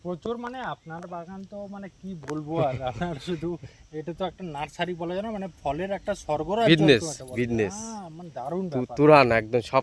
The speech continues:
Speaker 2: ধরনের এখানেই পাওয়া যাবে অ্যাভেলেবেল।
Speaker 1: হুম।
Speaker 2: হাম মাদার প্ল্যান্ট সহকারে এখানে মাল পাবেন। আবার এই দেখো, এই গাছে আবার একটা পেয়ারা আছে।
Speaker 1: হুম। এ-,
Speaker 2: এই গাছে
Speaker 1: এ-,
Speaker 2: পেয়ারাটা
Speaker 1: এটা কি
Speaker 2: দেখো।
Speaker 1: পেয়ারা আছে?
Speaker 2: এই যে পেয়ারাটা আছে, এটা হচ্ছে ঘটি, এক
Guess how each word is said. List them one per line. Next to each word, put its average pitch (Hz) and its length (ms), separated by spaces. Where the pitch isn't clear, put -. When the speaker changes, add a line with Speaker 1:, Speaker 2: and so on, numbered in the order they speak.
Speaker 2:
ধরনের 165 380
এখানেই 147 400
পাওয়া 113 280
যাবে 101 180
অ্যাভেলেবেল। 95 480
Speaker 1:
হুম। - 920
Speaker 2:
হাম 131 120
মাদার 127 260
প্ল্যান্ট 127 340
সহকারে 131 560
এখানে 135 220
মাল 123 240
পাবেন। 147 400
আবার 110 160
এই 117 100
দেখো, 120 240
এই 117 120
গাছে 110 320
আবার 117 180
একটা 113 120
পেয়ারা 110 440
আছে। 107 260
Speaker 1:
হুম। 165 280
এ-, 180 180
Speaker 2:
এই 113 140
গাছে 110 280
Speaker 1:
এ-, 190 40
Speaker 2:
পেয়ারাটা 190 340
Speaker 1:
এটা - 20
কি 101 140
Speaker 2:
দেখো। 190 140
Speaker 1:
পেয়ারা 190 320
আছে? - 400
Speaker 2:
এই 110 80
যে 113 140
পেয়ারাটা 120 400
আছে, 120 240
এটা 117 120
হচ্ছে 120 220
ঘটি, 110 500
এক 107 120